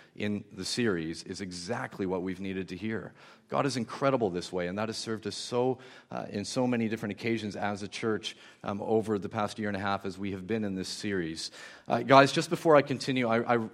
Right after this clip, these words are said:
I do want to highlight Matt Luard, who many of you, uh, know. He's sat up here in the front. He heads up our preaching team. Um, he, he's so helpful for me in the preaching that I bring. A lot of what I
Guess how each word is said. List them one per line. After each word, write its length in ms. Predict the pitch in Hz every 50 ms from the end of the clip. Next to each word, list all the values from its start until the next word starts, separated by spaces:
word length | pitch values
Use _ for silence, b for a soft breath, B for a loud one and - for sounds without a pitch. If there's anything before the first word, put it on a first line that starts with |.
| -
I 100 | 95 117
do 280 | 110 107 107 143 151 151
want 260 | 143 120 123 123 120
to 80 | - 120
highlight 400 | 95 123 120 120 113 113 104 98
Matt 260 | 107 113 117 110 107
Luard, 420 | 110 117 113 113 113 110 110 107
who 100 | 98 110
many 320 | 104 107 117 120 120 120 120
of 100 | 110 104
you, 300 | 107 107 107 107 104 104 B B B B -
uh, 80 | 104
know. 260 | 101 101 104 104 104
He's 180 | 101 104 104 -
sat 200 | - - 120 123
up 120 | 123 123
here 140 | - - 120
in 80 | 104 101
the 60 | 98
front. 280 | - - - 101 98 90
He 120 | 110 101
heads 240 | 92 117 120 113 -
up 120 | 123 -
our 100 | - 104
preaching 420 | 92 - 113 113 104 - 110 101 90
team. 380 | - - 92 87 90 87 82 B B B B B B -
Um, 200 | - - - 104
he, 320 | 107 - 107 110 104 107
he's 340 | 98 107 104 - - - -
so 400 | - - - - 139 131 135 143
helpful 380 | 123 127 120 117 107 - -
for 160 | 104 - - 107
me 320 | 104 104 110 113 110 110
in 80 | 107 98
the 60 | 95
preaching 420 | - - 113 107 101 - 110 98
that 120 | 92 92 -
I 260 | 90 98 101 104 107
bring. 340 | 92 92 101 104 104 101 98
A 40 |
lot 260 | 92 95 101 113 123 123
of 80 | 107
what 180 | 104 107 110 107
I 320 | - 104 101 107 107 104